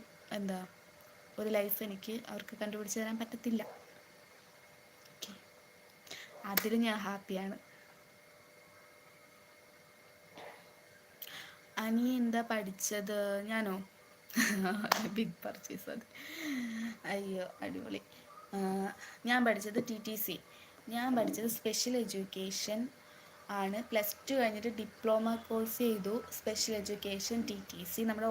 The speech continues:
ഓട്ടിസ്റ്റിക് എം ആർ ആയിട്ടുള്ള കുട്ടികളെ, മെൻ്റലി, ആ, എന്താണ്, ഡിസോർഡർ ആയിട്ടുള്ള കുട്ടികളെ പഠിപ്പിക്കുന്ന ടീച്ചേഴ്സ് ഉണ്ടല്ലോ,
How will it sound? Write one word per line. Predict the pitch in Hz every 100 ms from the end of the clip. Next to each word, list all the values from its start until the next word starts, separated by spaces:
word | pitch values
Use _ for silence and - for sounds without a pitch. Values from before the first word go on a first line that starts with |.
| 208
ഓട്ടിസ്റ്റിക് | 208 214 226 - 226 247 247
എം | 208 208
ആർ | 208 214
ആയിട്ടുള്ള | 214 202 202
കുട്ടികളെ, | 214 208 196 202 196 233 - - - - - -
മെൻ്റലി, | 226 220 220 226 233 233 233 240 254 - 208
ആ, | 202 202 202 202
എന്താണ്, | 202 196 196 196 196 185 -
ഡിസോർഡർ | 214 - 247 240 233 220
ആയിട്ടുള്ള | 196 190 - 196
കുട്ടികളെ | 202 196 190 196 190 226 - - - - - - 220
പഠിപ്പിക്കുന്ന | 208 - 220 220 214 226 -
ടീച്ചേഴ്സ് | 247 240 233 254 247 240
ഉണ്ടല്ലോ, | 196 175 196